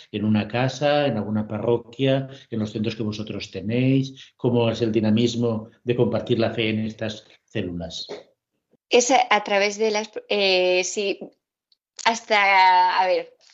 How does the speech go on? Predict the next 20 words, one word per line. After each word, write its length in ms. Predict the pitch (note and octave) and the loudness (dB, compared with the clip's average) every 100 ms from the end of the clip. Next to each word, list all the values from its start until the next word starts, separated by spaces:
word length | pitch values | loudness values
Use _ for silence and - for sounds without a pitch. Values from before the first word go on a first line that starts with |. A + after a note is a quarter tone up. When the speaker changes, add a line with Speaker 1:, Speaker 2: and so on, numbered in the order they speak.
| _ _ | _ _
Speaker 2:
con 160 | A#3 | 6
la 140 | G#3+ G#3 | 6 6
pandemia 720 | G#3+ A3 B3 C4+ C#4+ A#3+ A3 | 0 4 2 4 2 2 0
es, 120 | A3+ | -4
pues, 460 | - G3+ F#3 - _ | -6 -6 -6 -8 _
como 240 | G#3 F3+ F3+ | -10 -8 -6
se 160 | F#3+ | -8
puede, 360 | - G3 F3+ E3+ | -4 2 4 4
ahora 260 | F3 F3+ | 4 2
como 240 | F3 E3+ E3+ | 0 -4 0
también 280 | G3 F#3 F3+ | 0 0 -2
nosotros 420 | F#3+ F#3 F#3+ F#3 | -4 -6 -6 -12
estamos, 440 | - F#3 F3+ F#3 | -6 -4 -4 -6
¿no? 300 | F3 F#3 G#3 - | -8 -8 -10 -8
Eh, 260 | F#3 F3+ | -2 0
a, 120 | F3 | 0
a 240 | F3 - F#3 | -2 -6 -6
través 260 | F#3 F3+ | -2 -2
de 100 | F3+ | -2
Skype, 400 | G3 - G#3+ G3+ | -8 -4 -2 -2